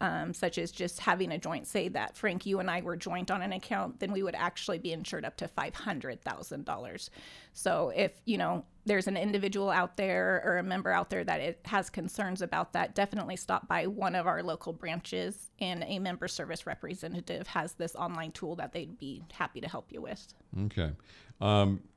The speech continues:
Speaker 2: with the, um, with the credit unions versus the, uh, uh, a bank,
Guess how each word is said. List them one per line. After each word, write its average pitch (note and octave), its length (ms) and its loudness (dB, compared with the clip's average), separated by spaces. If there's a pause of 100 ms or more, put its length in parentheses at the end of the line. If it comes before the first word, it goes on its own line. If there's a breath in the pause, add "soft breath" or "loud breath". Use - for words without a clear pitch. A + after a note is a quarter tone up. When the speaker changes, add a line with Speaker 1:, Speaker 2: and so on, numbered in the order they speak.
Speaker 2:
with G#2 540 2 (520)
the, E2+ 400 2
um, D2+ 280 -2 (420)
with A#2+ 180 -2
the - 60 -2
credit G#2+ 280 2
unions D#2+ 440 2
versus E2+ 540 -2
the, D2 220 -2
uh, C#2 80 -4 (560 soft breath)
uh, - 160 -16 (520)
a D#2 100 0
bank, D#2 440 2